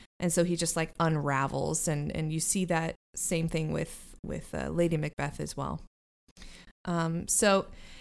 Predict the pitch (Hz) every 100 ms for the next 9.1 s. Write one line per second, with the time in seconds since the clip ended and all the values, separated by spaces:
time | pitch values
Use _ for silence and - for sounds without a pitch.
0 | - - - - - - 208 202 196 202
1 | 240 - 320 320 - 233 - 214 202 175
2 | 208 226 185 160 160 170 - 160 156 -
3 | 165 - 196 175 175 170 - 165 170 180
4 | 175 165 165 - 180 - 175 - 175 170
5 | 165 - 190 185 196 - 196 - 208 185
6 | 170 165 165 160 156 156 160 156 - 170
7 | 165 165 160 160 165 160 - 170 226 349
8 | - - - - 175 165 170 170 180 160
9 | 165